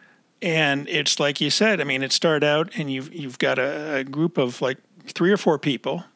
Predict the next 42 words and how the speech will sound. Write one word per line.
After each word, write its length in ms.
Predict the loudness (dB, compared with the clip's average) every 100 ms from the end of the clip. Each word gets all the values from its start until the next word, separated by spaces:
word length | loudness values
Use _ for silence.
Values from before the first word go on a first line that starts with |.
| _ -4
with 160 | -2
backpacks 560 | 2 0 0 -2 0 -2
on 220 | -2 -2
or 120 | -2 -2
whatnot, 400 | -2 -2 -4 -4
and 80 | 2
they 80 |
all 140 | 4 4
wanna 220 | 2 2
walk 220 | 0 0
side 240 | 0 0 2
by 120 | 0
side 280 | 0 -2 -2
so 120 | -4
they 80 | -2
can 120 | -2
talk. 360 | -2 -2 -4 -10 -20 -20 -10 -4
And 120 | 2
so 100 | 4
you 160 | 4 4
had 340 | 2 0 -8
three 220 | -4 2
or 80 | 2
four 220 | 4 0
lanes 680 | 0 -2 -2 -2 -6 -4 -4 -6 _ _ _ -4
that 160 | -2
people 220 | -2 -2
had 80 | -2
created, 360 | -2 -2 0 -2
and, 200 | -2 -2
and 120 | 0
slowly, 640 | 0 4 4 4 0 -2 -8 -10
slowly 340 | -2 2 4 4
they, 140 | 0
they 200 | 0 0
shrank 340 | 2 2 -2 -2
down 260 | -2 -2
to, 160 | -6 -8
to 160 | -8
one 200 | -4 -2
or 80 | -2
two. 380 | -4 -2 -2